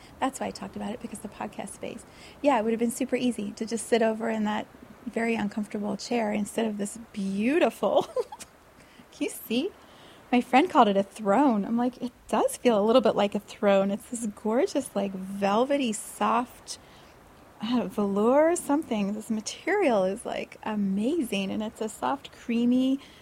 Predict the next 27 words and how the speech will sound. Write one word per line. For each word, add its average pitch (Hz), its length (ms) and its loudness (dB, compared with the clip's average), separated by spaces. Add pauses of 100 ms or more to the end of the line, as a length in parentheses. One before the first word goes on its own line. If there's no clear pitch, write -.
(120)
tan 233 360 -4
kind 262 220 -4
of 254 60 -2
color. 262 380 -2
It's 220 160 -4 (180)
just 247 360 0
the 285 80 4
right 233 200 0
height 214 320 0
for - 180 -8
me. 190 220 -2
I 202 100 -2
had 220 100 -2
to 240 100 0
bring 214 180 0
all 214 300 0
the 277 140 -2
equipment 277 680 4 (140)
<laughs> - 120 -20
lower 240 600 8 (160)
<laughs> - 140 -18
because 302 420 4
the 269 100 -2
chair 233 280 2
is 262 160 4
so 226 180 6
low. 226 360 2